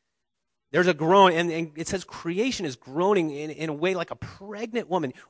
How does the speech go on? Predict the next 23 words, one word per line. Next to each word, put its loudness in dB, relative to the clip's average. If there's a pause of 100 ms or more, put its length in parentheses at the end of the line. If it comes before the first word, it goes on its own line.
anticipating, -4 (220)
there's -4
an -4
anticipation -8
to -16
it, -20
right? -20 (580)
Um, -8 (100)
but 2
there's 4
a 2
groaning 4
in -2
that -4 (220)
time -2
where 0
it's -10 (200)
where -8
it's -14
uncomfortable, -2
where 0
it's -8 (140)
painful. -12